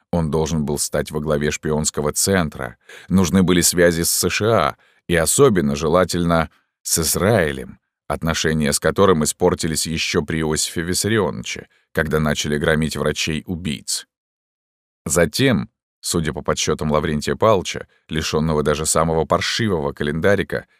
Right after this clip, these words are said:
к началу декабря понадобилось включить в заговор и Ворошилова. Чем-то Ворошилов насолил. Но главным руководителем иностранного центра в Москве должен был стать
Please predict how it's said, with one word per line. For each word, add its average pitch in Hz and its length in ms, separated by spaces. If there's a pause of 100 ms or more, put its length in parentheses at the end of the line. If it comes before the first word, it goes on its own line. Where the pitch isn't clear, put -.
(120)
к - 80
началу 131 340
декабря 107 540 (480)
понадобилось 85 640
включить 78 500
в - 80
заговор 78 540 (260)
и 82 80
Ворошилова. 71 800 (1080)
Чем-то 80 520
Ворошилов 87 640
насолил. 82 520 (720)
Но 85 140
главным 104 420
руководителем 85 760
иностранного 85 760
центра 76 380
в 71 60
Москве 87 480 (260)
должен 82 480
был 71 140
стать - 480